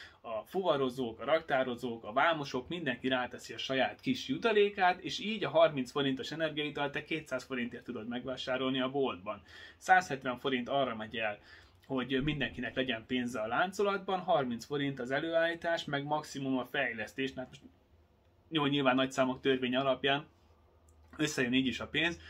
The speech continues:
viszont nagyon sok olyan, ö, plusz költség van egy ilyen terméken, most akkor maradjunk az energiaitalnál, ami nem arra megy el, hogy fejlesszék, vagy nem arra megy el, hogy új dolgot találjanak ki, hanem igazából csak ilyen, ilyen jutalékokra megy el,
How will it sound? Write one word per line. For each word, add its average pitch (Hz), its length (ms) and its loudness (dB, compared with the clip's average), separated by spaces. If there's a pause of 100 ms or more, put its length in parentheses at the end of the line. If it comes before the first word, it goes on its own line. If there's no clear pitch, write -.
(280)
viszont 147 320 0
nagyon 151 280 0
sok 131 240 -2
olyan, 107 440 0
ö, 127 180 -4 (680)
plusz 147 280 0
költség 123 480 0
van 123 160 0
egy 120 180 -4
ilyen 107 380 -2 (1040)
terméken, 139 600 0
most 135 220 -10
akkor 113 200 -8
maradjunk 110 380 -4
az 139 100 -16
energiaitalnál, 165 800 -2 (260)
ami 151 220 2
nem 202 200 2
arra 123 240 2
megy 120 220 0
el, 110 160 0
hogy 113 160 -12
fejlesszék, 160 840 -4
vagy 131 160 -2
nem 143 180 -2
arra 117 220 -2
megy 127 200 2
el, 120 100 4
hogy 104 160 -10
új 127 160 -4
dolgot 185 380 -2
találjanak 175 480 0
ki, 185 100 -10
hanem 165 260 -4
igazából 156 500 0
csak 151 220 -4
ilyen, 143 380 -2
ilyen 139 160 4
jutalékokra 117 720 -2
megy 113 180 -6
el, 170 180 2